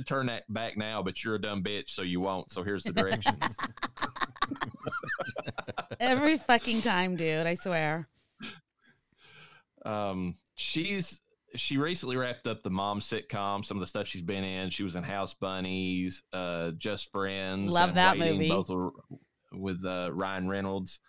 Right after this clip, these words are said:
Speaker 1: Uh, Waiting especially. I mean, Just Friends is funny, what it is, but, uh, Waiting, I, that, that's really, to me, I, I mean, underrated comedy. Um,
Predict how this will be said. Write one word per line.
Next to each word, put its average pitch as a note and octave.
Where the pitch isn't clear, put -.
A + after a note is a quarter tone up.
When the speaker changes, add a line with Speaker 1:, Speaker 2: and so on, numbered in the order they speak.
Speaker 1:
Uh, F2+
Waiting A#2
especially. A2
I F#2
mean, G#2+
Just C#3
Friends B2+
is G2
funny, G#2+
what G#2
it F#2+
is, G2+
but, -
uh, -
Waiting, G2
I, F2+
that, G2
that's G#2
really, F2+
to -
me, F2+
I, E2
I F2
mean, E2+
underrated F2
comedy. E2
Um, E2